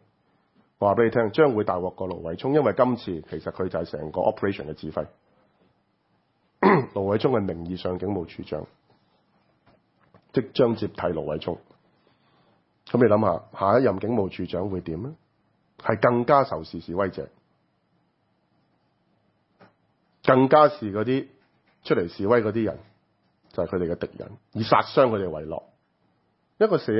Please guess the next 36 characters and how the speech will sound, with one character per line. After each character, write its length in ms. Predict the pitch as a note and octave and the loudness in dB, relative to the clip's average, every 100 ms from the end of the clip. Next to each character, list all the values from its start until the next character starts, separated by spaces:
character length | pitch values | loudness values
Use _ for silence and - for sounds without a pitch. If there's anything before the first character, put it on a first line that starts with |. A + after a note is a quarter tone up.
| B2 | 2
會， 260 | G#2+ C3 - - _ _ _ _ - | 2 -2 -4 -12 _ _ _ _ -2
我 80 | |
想 160 | C3 E3+ | 0 2
問 220 | D#3 F2+ | 0 -2
吓， 240 | E2 D2 - _ _ _ _ _ _ | -4 -8 -8 _ _ _ _ _ _
我 80 | - | -2
記 160 | B2 B2+ | 2 2
得 140 | D#3+ | 2
有 180 | A#2 A2 | 2 2
一 20 | |
次 320 | - A2 G2 - _ _ _ _ _ - | 2 -2 -4 -8 _ _ _ _ _ -10
喺 420 | - A2 C3+ - | -2 0 0 0
ice 240 | - C#3 D3 | 0 0 0
hockey 440 | D3 D3 - D#2+ | -2 -2 -4 -6
啊， 60 | F2+ | -2
溫 180 | C3 | 0
哥 200 | C3+ C3+ | 2 2
華 220 | G2 D2 - _ _ | 2 0 -8 _ _
Canuck 340 | - C3 C3+ A2+ | -2 2 0 0
贏 240 | D#2+ E2 | -10 -8
咗 220 | F2 F2 - _ _ _ _ _ | -6 -6 -8 _ _ _ _ _
Stanley 300 | - A2 A2 | -2 0 0
Cup， 160 | - - - _ _ _ _ _ _ - | -2 -4 -10 _ _ _ _ _ _ -2
喺 100 | A#2 | 2
溫 180 | C3+ D3 | 4 4
哥 180 | C#3 B2+ | 4 4
華 240 | E2+ D#2+ | 2 -2
市 220 | - - | -10 -6
中 160 | A#2 C#3 | -2 0
心 100 | C#3+ | 2
慶 240 | B2+ F#2+ | 0 -2
祝， 160 | G2 - - _ _ _ _ _ _ _ _ _ _ _ _ | -4 -6 -8 _ _ _ _ _ _ _ _ _ _ _ _
都 100 | - C#3+ | 2 4
係 100 | G#2 | 4
騷 220 | C#3 B2 | 2 0
亂、 160 | F#2 | 0